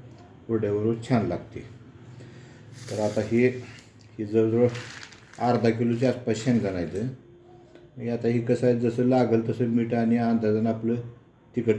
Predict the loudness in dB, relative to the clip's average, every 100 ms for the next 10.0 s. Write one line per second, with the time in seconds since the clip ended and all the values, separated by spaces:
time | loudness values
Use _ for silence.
0 | 2 0 0 -4 -6 -12 -20 -20 _ _
1 | -20 _ _ -20 -20 _ -20 -8 -4 -2
2 | 4 6 6 6 4 2 0 0 0 0
3 | 0 -2 -6 -20 -10 -4 0 2 2 2
4 | 2 4 4 4 4 4 2 -2 -2 -6
5 | -14 -20 -20 -20 -20 -20 -20 -20 _ _
6 | _ -20 -20 -20 -20 -20 -8 0 0 0
7 | 2 2 4 2 0 0 -2 -2 -4 -2
8 | -4 -4 -8 -10 -14 -14 -16 -20 -20 _
9 | _ _ _ _ _ -10 -2 -2 -2 -8